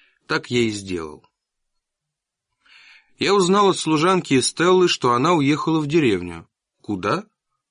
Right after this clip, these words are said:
Как обычно, к мисс Хэвишем.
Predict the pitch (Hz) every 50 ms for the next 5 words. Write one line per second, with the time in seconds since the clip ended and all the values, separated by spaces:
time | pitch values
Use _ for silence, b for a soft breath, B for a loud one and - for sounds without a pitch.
0 | _ _ _ - 165 175 - 269 185 139 170 196 - - - 107 82 - _ _
1 | _ _ _ - 113 107 113 127 - - - - - 190 139 101 90 - - -
2 | 65 -